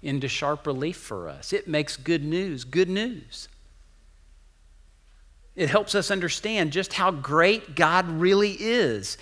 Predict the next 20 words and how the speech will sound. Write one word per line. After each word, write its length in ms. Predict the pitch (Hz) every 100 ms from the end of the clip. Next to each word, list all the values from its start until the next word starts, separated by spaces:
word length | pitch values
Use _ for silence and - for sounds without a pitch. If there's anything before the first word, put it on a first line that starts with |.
| -
how 180 | - 180
sinfully 760 | 170 - - 226 233 233 202 196
wretched 640 | 160 202 233 - 170 156
we 240 | 156 247 240
really 560 | 175 160 233 254 247
are, 640 | 220 226 302 247 113 - - - - - _ _ -
and 160 | 190 185
how 260 | 208 214 -
unutterably 960 | 220 208 - 220 277 233 180 160 185
amazing 680 | 208 196 180 220 277 214 202
it 140 | 180 175
is 540 | 170 143 156 214 202 - -
that 140 | 214 202
he 180 | 220 269
would 180 | 226
show 300 | - 240 233
us 240 | 196 220 175
grace 500 | 160 196 269 254 -
at 160 | - 233
all. 580 | 226 285 294 170 107